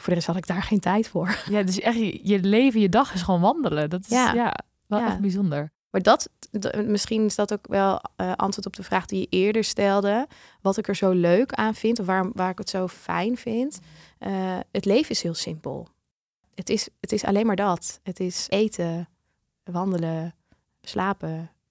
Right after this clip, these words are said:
Speaker 1: en de volgende dag weer hetzelfde. Dat vind ik ergens ook weer heel
Speaker 2: Ja, gaat
Speaker 1: lekker.
Speaker 2: lekker ook wel in zo'n sleur zitten die juist wel,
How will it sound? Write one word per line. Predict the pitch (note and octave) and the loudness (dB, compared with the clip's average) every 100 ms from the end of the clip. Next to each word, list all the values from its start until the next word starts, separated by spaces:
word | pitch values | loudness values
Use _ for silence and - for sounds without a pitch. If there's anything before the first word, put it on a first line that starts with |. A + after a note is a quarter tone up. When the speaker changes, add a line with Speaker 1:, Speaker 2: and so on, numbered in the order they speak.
| _ | _
Speaker 1:
en | - F3+ F3 | -8 -4 -4
de | F3 | -4
volgende | - F#3+ F#3 | -2 -2 -2
dag | F3+ | -2
weer | F3+ | -2
hetzelfde. | F3 - G3+ - D3 D#3 - _ _ _ _ | -2 -2 -4 -4 -6 -8 -12 _ _ _ _
Dat | F3+ - | -8 -6
vind | F#3+ | -4
ik | - | -2
ergens | F#3 - | -2 -4
ook | F#3+ | -2
weer | F#3+ | 0
heel | F#3+ F#3+ F#3 _ _ _ _ | 0 -2 -4 _ _ _ _
Speaker 2:
Ja, | G3 F#3 | -6 -2
gaat | G#3 | -2
Speaker 1:
lekker. | - | 0
Speaker 2:
lekker | - D#3+ G#3+ | 0 0 -2
ook | G3 | 0
wel | G#3 | 0
in | G3+ | 0
zo'n | F#3 | 0
sleur | E3+ - A#3 | -2 0 0
zitten | G3 E3 E3+ | 0 -2 -4
die | E3+ | -2
juist | F3 G3 F#3 | 0 0 0
wel, | F3+ E3+ E3 | 0 0 -2